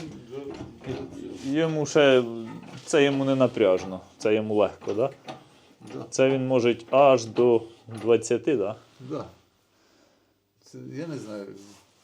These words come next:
Speaker 1: що воно там, двадцять.
Speaker 2: Двадцять тонн. Зараз сила скільки? Три тонни. Три тонни і воно, диви, що.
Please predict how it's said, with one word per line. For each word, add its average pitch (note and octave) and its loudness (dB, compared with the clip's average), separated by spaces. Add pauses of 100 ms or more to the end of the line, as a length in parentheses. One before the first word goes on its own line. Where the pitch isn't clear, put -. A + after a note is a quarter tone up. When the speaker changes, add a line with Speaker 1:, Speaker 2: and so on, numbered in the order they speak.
(140)
Speaker 1:
що D3 -14
воно G2+ -18
там, G2 -18 (880)
двадцять. G2 -14 (460)
Speaker 2:
Двадцять B2+ -4
тонн. F#2 -10 (2750)
Зараз A#2+ 4 (280)
сила A2+ 0 (680)
скільки? - -12
Три B2 0 (260)
тонни. F#2+ -10 (1300)
Три D3+ 4
тонни D3+ 0
і A2+ -2
воно, G#2+ -4
диви, A2+ -2
що. - -18